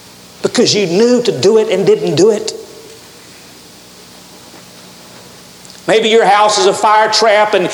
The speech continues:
and you've been warned about it. You need to do something about it. Did, you read about that, that story that came out, uh, uh, I don't know, a few months ago,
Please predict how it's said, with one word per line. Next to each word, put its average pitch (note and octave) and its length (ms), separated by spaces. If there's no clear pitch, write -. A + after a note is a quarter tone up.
and G3+ 160
you've G3+ 160
been F#3+ 220
warned G#3+ 320
about G#3 260
it. - 180
You F#3+ 120
need G3 140
to D3+ 140
do F#3 140
something G3 400
about G3 300
it. G#3+ 120
Did, - 840
you G3+ 160
read F3+ 140
about D3+ 220
that, D3+ 120
that D#3+ 120
story E3 240
that C#3+ 120
came D#3 200
out, D3 260
uh, A#2 300
uh, B2 560
I C#3 100
don't B2 100
know, G#2 40
a G2+ 40
few D#3 160
months D3+ 180
ago, D#3 240